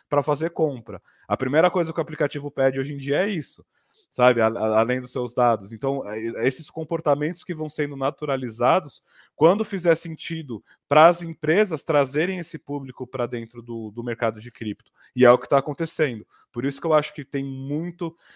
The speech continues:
é, tem muito pouco tempo pra ensinar. Já tá acontecendo a crise econômica, a crise política, estimula muitas pessoas a pesquisarem sobre cripto. Então, até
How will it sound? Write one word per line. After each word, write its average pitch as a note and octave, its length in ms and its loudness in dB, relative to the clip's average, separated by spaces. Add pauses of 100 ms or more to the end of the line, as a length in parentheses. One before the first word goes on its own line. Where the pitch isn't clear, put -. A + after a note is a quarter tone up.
(160)
é, A2+ 440 4
tem C#3 180 0
muito D#3+ 260 -6
pouco E3+ 260 -8
tempo D#3+ 560 -2 (300)
pra C#3+ 220 6
ensinar. C#3+ 640 -4 (100)
Já A#2 220 0
tá D3 220 6
acontecendo D3 640 -4
a B2+ 100 2
crise C#3+ 600 -6 (320)
econômica, C#3 840 -2
a G#2 60 0
crise D3 360 -4
política, C#3+ 760 -8
estimula D3 500 -2
muitas D#3+ 340 -8
pessoas C3 380 -8
a C#3 100 2
pesquisarem B2+ 680 -4 (320)
sobre C3 320 -4
cripto. C3+ 480 -4
Então, B2+ 180 0
até C#3 380 4